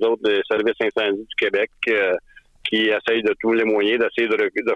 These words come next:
faire du recrutement, d'avoir des nouvelles méthodes de recrutement, tout ça. Fait que, euh, on travaille là-dessus, là. On essaye de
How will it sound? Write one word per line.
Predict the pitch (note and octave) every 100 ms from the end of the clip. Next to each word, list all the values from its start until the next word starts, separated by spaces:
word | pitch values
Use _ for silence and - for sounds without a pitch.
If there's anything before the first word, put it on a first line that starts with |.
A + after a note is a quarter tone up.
| -
faire | A2+
du | A2
recrutement, | G#2+ - A2 G2 G#2+ A#2
d'avoir | G#2+ G2+ A2
des | A2 A2
nouvelles | G#2 A#2
méthodes | A#2 A2 B2 A#2+
de | A2+
recrutement, | G#2 - G#2 - G#2+
tout | A2+ _ - D#3 _ _ _ _ - -
ça. | A2
Fait | -
que, | A2
euh, | G#2+
on | A2
travaille | A#2 A#2+ B2+ B2+
là-dessus, | A#2+ - - A2+
là. | A2+
On | A#2 A2 G#2+
essaye | G2+ A#2+
de | A#2